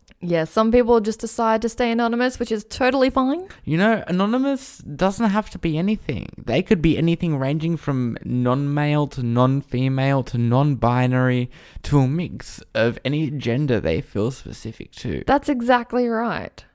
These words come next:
Speaker 1: You're absolutely right. So, or they just want to rene-, remain completely anonymous because they are ashamed of the responses that they gave us.
Speaker 2: That
Speaker 1: Which is why we put it at the very end of the podcast. So when people are ashamed of their answers, they can go, "Mm,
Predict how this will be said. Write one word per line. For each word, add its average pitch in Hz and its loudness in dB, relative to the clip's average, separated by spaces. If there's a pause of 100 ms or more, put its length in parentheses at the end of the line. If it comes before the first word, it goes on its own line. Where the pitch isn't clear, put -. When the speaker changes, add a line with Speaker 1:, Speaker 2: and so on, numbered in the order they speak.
(120)
Speaker 1:
You're 202 -4
absolutely 226 0
right. 214 0
So, 165 0
or 240 6
they 262 6
just 240 2
want 226 0
to 220 0
rene-, 202 -2
remain 196 0
completely 190 -2
anonymous 180 -2
because 170 -2
they 165 2
are 151 2
ashamed 170 -2
of 170 -2
the 165 0
responses 165 -6
that - -6
they 190 -2
gave 233 -6
us. - -14
Speaker 2:
That - -2 (440)
Speaker 1:
Which 254 2
is 247 0
why 226 4
we 226 2
put 226 0
it 208 -4
at 196 0
the 190 -6
very 190 4
end 190 -2
of 180 0
the 175 0
podcast. 196 0
So - -4
when 170 -4
people 185 -2
are 160 0
ashamed 180 0
of 165 4
their 156 2
answers, 165 -2
they 151 2
can 185 -2
go, 170 -2
"Mm, 262 -6